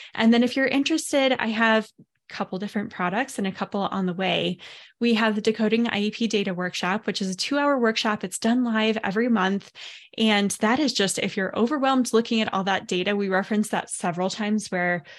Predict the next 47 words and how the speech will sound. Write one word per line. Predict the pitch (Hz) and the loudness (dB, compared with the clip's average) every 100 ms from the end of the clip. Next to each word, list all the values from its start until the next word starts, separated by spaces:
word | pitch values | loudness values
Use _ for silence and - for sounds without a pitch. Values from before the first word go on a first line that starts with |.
| - _ | -20 _
how | - 196 | -4 0
do | |
you | 208 | 2
even | 240 262 240 | 2 2 2
know | 262 294 | 2 2
if | 247 233 | 0 0
there's | 185 170 | -2 -2
something | 208 180 185 | -4 -4 -4
missing | 185 180 190 180 | -4 -2 -4 -2
from | 190 | -2
your | 185 180 | -2 0
I | 175 | -2
E | 170 170 | -4 -6
P? | - 175 | -6 -6
We're | 175 202 214 | -2 0 2
gonna | 226 208 | 2 0
talk | 190 180 | -2 -4
about | 175 170 | -4 -4
that | 175 165 | -4 -4
in | 180 | -4
that | 170 - | -6 -6
workshop. | 175 - 180 - - | -8 -6 -6 -6 -4
So | 196 185 | -2 -2
it's | 180 - | -4 -8
super | - - 208 214 226 247 | -6 -2 -2 0 0 0
affordable. | 254 214 202 196 180 190 - - - _ - | -2 -2 0 0 0 -2 -6 -20 -20 _ -4
Check | 196 - | -4 0
that | 233 | 0
out. | 190 190 | 2 0
I | 190 | -2
do | 185 190 | -2 0
it | 185 190 | -2 -2
once | 185 - | -6 -4
a | |
month. | 180 180 233 - - | -2 -2 -4 -4 0
And | 214 | 4
then | 220 220 | 6 4
if | 226 | 2
you | 240 320 | -2 0
have | 311 285 | -2 2
a | |
meeting | 220 220 240 202 | 2 4 2 0
coming | - 190 180 175 | -2 -4 -2 0
up, | 175 - - - - _ _ 220 | 0 -2 -12 -20 -20 _ _ 2
my | 220 214 | 4 4
big | 190 - 226 247 | 2 4 4 4
offer | - 185 180 190 196 | 2 -2 -2 -4 -2